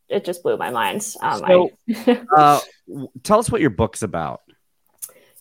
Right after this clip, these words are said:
Speaker 1: Yeah, so the book is, um, speculative fiction, and it opens on kind of what seems like a regular morning, but then we find out that overnight something quite,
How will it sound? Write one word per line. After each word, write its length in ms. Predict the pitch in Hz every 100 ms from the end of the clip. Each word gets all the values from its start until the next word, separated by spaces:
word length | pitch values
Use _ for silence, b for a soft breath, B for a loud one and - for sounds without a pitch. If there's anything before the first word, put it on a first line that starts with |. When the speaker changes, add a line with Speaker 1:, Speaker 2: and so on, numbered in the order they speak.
| -
Speaker 1:
Yeah, 80 |
so 140 | 233 240
the 120 | 214
book 320 | 208 208 214
is, 320 | 277 254 240 -
um, 420 | 208 196 185 185 -
speculative 540 | - - 185 220 233 247
fiction, 640 | 185 - 196 180 208 247
and 400 | - 180 175 180
it 320 | 185 175 170 b b b _ -
opens 480 | 226 226 226 214
on 600 | 214 196 190 185 185 185 175 -
kind 180 | 220
of 60 | 214
what 160 | 190 -
seems 240 | 247 262
like 200 | 254 247
a 20 |
regular 380 | 233 233 233 226
morning, 500 | 220 220 214 214 208
but 240 | 208 180
then 140 | 175 180
we 80 | 180
find 260 | 185 180
out 140 | 175 180
that 100 | 175
overnight 640 | 185 185 175 170 175 -
something 280 | 180 180 175
quite, 460 | - 170 170 -